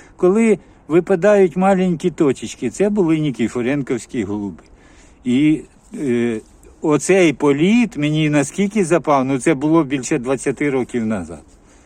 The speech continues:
І я захотів займатися після цього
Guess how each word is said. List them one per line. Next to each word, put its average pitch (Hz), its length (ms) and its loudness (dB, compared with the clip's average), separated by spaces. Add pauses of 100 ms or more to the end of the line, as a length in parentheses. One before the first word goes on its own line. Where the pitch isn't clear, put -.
(320)
І 117 240 0
я 170 340 2
захотів 120 600 -4
займатися 117 580 -2
після 101 380 -8
цього 139 400 -2